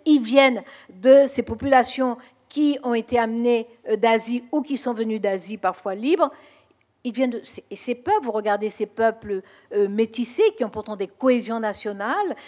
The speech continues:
qui ont des cultures nationales, euh, qui ont des langues, euh, leurs langues natives et puis des langues européennes. Si on ne connaît pas cette histoire, on ne comprend rien à cette partie du monde.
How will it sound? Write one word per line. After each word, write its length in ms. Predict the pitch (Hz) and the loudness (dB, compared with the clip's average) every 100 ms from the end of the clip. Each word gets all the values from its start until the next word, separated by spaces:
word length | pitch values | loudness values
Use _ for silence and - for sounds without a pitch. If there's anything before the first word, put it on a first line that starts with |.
| - | -14
qui 100 | - | -4
ont 80 | 226 | -4
des 200 | 196 202 - _ | -2 -6 -8 _
cultures 460 | - 330 - 285 262 | 6 6 6 0 0
nationales, 560 | 240 226 214 208 233 370 392 - - - - | 0 -4 -8 -4 0 0 -2 -10 -20 -20 -8
euh, 180 | 202 202 | -2 -2
qui 160 | 196 240 | 0 -2
ont 100 | 226 | 4
des 160 | 226 214 | 6 6
langues, 580 | 214 269 381 370 220 165 - _ - | 6 6 6 4 -2 -4 -16 _ -10
euh, 640 | 208 202 202 196 196 185 165 | -4 -4 -4 -4 -6 -6 -2
leurs 240 | 202 196 | 2 2
langues 300 | 208 262 269 | 4 4 4
natives 580 | 247 226 - 254 339 359 | 2 0 -2 0 2 4
et 100 | 247 | 2
puis 220 | 240 - | 0 -14
des 220 | 196 180 208 | -2 2 4
langues 300 | 240 269 220 | 4 2 0
européennes. 560 | 220 214 220 208 277 381 - - _ | -2 -2 -2 2 2 0 -10 -20 _
Si 200 | - - | -12 -8
on 60 | 320 | -6
ne 40 | - _ _ _ | -8 _ _ _
connaît 260 | - 285 247 | -2 0 0
pas 200 | 247 226 | 0 -2
cette 240 | 220 208 | -2 -12
histoire, 280 | 214 - 320 | -12 -8 -8
on 40 | 370 | -6
ne 60 | |
comprend 380 | 277 294 285 302 | -4 -4 0 -2
rien 160 | 294 311 427 480 427 - _ - | -2 -2 -2 -2 -6 -16 _ -14
à 60 | |
cette 220 | 240 233 | -10 -8
partie 300 | 240 214 - | -6 -6 -8
du 100 | 202 | -12
monde. 360 | 196 180 160 147 | -10 -10 -10 -14